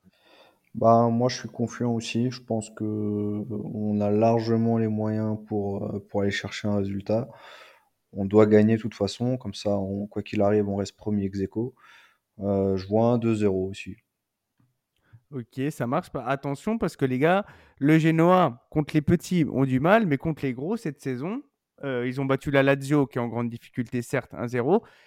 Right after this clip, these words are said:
Speaker 2: Ils ont battu la Roma, certes, <laughs> qui est en difficulté, mais ils l'ont battu quatre buts à un, faut le faire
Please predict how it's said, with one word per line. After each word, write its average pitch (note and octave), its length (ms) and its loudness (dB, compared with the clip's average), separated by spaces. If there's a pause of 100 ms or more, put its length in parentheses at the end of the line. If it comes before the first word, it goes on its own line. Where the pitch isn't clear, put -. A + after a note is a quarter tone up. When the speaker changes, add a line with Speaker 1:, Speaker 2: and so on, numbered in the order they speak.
Speaker 2:
Ils D3+ 200 0
ont D#3+ 60 6
battu E3 260 6
la D#3 100 8
Roma, D#3 600 4
certes, E3 520 2
<laughs> - 100 -8
qui G#3 60 4
est E3+ 240 4 (160)
en F#3 80 0
difficulté, D#3+ 760 -4 (340)
mais D#3+ 140 -2
ils E3 100 -2
l'ont D#3+ 120 -2
battu D3+ 300 -4
quatre G#3+ 260 -4
buts D#3 200 -6
à D3 180 -2
un, D#4 180 -6
faut C#3+ 120 -8
le C3+ 80 -10
faire G#3+ 240 -8